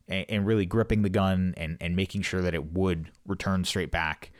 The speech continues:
Those were my main focuses. I, I didn't really just put a lot of, of effort into the, the fundamentals of draws and reloads,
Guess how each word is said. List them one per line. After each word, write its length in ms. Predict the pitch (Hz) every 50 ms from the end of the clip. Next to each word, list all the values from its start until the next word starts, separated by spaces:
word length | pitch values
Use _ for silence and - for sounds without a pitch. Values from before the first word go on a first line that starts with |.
| - - - - - - - -
Those 380 | - 104 107 120 131 120 -
were 80 | 117 104
my 120 | 92 92
main 200 | 95 95 95 90
focuses. 480 | - 110 110 101 - - - 110 92 92
I, 100 | 95 -
I 100 | - 98
didn't 220 | 98 110 101 95 -
really 360 | 85 87 98 104 98 95 92
just 260 | 82 95 90 - -
put 140 | - 110 98
a 60 | 95
lot 260 | 92 90 85 82 85 90
of, 240 | 85 82 78 - -
of 140 | - 95 92
effort 260 | 92 - - 98 82
into 220 | 90 87 85 - 87
the, 200 | 87 87 85 -
the 80 | - -
fundamentals 480 | - 98 92 85 87 87 92 87 -
of 80 | 90 80
draws 300 | - 95 90 90 85 85
and 100 | 87 85
reloads, 520 | 87 90 87 85 85 85 82 82 - -